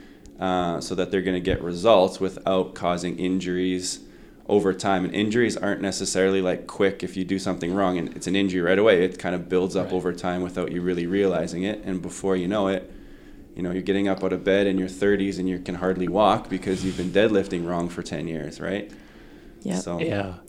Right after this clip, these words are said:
Speaker 3: Absolutely.
Speaker 2: And I guess a lot of it too is just the body awareness, right? Like, if something feels off after a workout, you probably, that's something you should probably be in tune with.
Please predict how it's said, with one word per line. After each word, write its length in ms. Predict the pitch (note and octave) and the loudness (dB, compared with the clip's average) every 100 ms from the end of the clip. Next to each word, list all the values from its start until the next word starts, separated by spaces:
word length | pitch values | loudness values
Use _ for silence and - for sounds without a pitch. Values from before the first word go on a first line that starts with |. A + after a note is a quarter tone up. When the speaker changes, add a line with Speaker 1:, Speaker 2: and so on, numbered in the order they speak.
| - | -12
Speaker 3:
Absolutely. 420 | F3 F#3+ F#3+ F3+ - | -8 -6 -4 -6 -6
Speaker 2:
And 120 | F3+ D3+ | 0 2
I 80 | D#3 | 4
guess 220 | F3+ - - - | 4 2 -4 2
a 40 | F3 | 6
lot 200 | D#3 G#3+ | 8 8
of 80 | G#3+ | 6
it 80 | - | 4
too 160 | G3+ | 6
is 120 | F3 D3 | 6 6
just 220 | D#3 C#3+ - - | 2 0 -2 2
the 80 | C#3+ | 4
body 320 | B2+ C#3 D3+ | 6 6 6
awareness, 480 | C3 A#2 G#2+ G2 - | 4 2 0 -2 0
right? 220 | G#2+ C3 - - | 0 0 -2 0
Like, 100 | D3 | 2
if 80 | C3+ | 4
something 200 | E3 E3 | 4 4
feels 340 | - D#3 C#3 - | 4 4 4 6
off 520 | A2 A#2+ D3+ - - - | 6 6 4 0 -8 2
after 260 | B2+ B2 C3 | 2 4 2
a 60 | |
workout, 500 | A2+ A#2+ D3+ D#3 - - - - - | 2 2 2 0 -4 -20 -20 -20 -14
you 80 | A2+ | 2
probably, 340 | C#3 B2+ A#2 G2 - - - | 4 4 0 -4 -18 -8 -2
that's 120 | A#2+ | 0
something 160 | C#3+ B2 | 2 0
you 60 | |
should 80 | A2 | 0
probably 160 | B2 G#2 | 0 -2
be 140 | A2+ | -4
in 100 | F#2 | -8
tune 400 | - - G#2 G#2 | -10 -8 -8 -10
with. 140 | - | -14